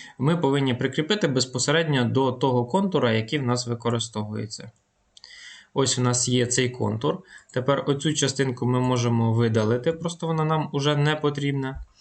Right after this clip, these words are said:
І тепер працюємо безпосередньо з самим зображенням і з самим контуром. Так як я, ну, от, щоб воно не виходило за нижню межу, бо, як бачите, в нас тут отаке ніби дизайнерське рішення, і це дизайнерське рішення, воно заховує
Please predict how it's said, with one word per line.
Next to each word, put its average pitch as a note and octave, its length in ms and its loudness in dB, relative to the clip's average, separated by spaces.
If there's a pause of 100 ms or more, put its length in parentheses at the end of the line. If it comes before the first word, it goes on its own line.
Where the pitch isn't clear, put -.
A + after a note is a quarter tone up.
(340)
І G3 160 2
тепер D3 380 2
працюємо D3+ 500 2
безпосередньо C#3+ 920 2
з B2 260 2
самим C3 460 2
зображенням C#3+ 680 2
і C#3+ 100 -2
з E3 100 0
самим A#2+ 360 0
контуром. G#2+ 560 -4 (560)
Так D3 240 0
як B2 260 -2
я, C3 400 0 (460)
ну, D3+ 260 -4
от, A#2 160 -4 (180)
щоб - 400 -4
воно C3 280 2
не B2+ 160 2
виходило B2 500 2
за A#2+ 120 2
нижню B2 340 2
межу, F#3+ 300 0
бо, B2+ 260 0
як B2 200 0
бачите, B2+ 320 0
в A#2 60 2
нас A#2 220 -2
тут A#2 140 -12
отаке A2+ 340 -4
ніби A2+ 380 0 (320)
дизайнерське B2 720 0
рішення, E3+ 480 0
і A#2 140 2
це B2+ 140 -4
дизайнерське B2 640 0
рішення, C#3+ 420 -2
воно A#2+ 260 -2
заховує A2+ 640 -4